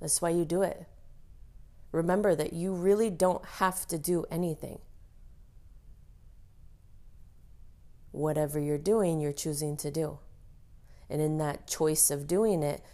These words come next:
you're saying, "Here's what I value in this moment." You know, and this is where a disconnect can arise for people because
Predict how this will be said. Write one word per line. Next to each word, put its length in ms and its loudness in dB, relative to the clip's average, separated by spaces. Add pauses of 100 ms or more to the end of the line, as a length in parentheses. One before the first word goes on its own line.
(100)
you're 160 2
saying, 600 2
"Here's 440 2
what 160 2
I 120 2
value 680 0 (320)
in 180 -2
this 240 0
moment." 380 -2 (2000)
You 100 0
know, 80 2
and 120 0
this 180 4
is 140 0
where 180 4
a 80 2
disconnect 720 2
can 160 -2
arise 520 4
for 120 0
people 440 -4
because 500 -2